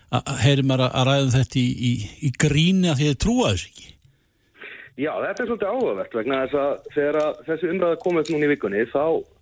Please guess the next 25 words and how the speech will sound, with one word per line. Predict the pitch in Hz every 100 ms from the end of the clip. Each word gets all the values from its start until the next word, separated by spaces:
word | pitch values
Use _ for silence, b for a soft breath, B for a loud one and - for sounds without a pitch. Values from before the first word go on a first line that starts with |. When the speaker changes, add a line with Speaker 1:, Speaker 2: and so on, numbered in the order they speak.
| B B B B
Speaker 2:
fannst | 147 147 -
mér | 151 151
að | 143 - 113 143
ég | 143 147
upplifa | 160 - 165 147
svona | 143 147
ákveðið | 143 151 143 139
eins | 131
og | 135
það | 131
kalla | 131 127
déjà | 160 156 151 139
vu, | 127 110 147
því | - 131
að | 127 - - -
ég | 127 143
man | 147 151
eftir | - 143
því | 170
að | 143 127 -
tvö | - - 147
þúsund | -
og | 180
átta | - 107 123 156 - B B B B
Speaker 1:
Mhm. | 117 98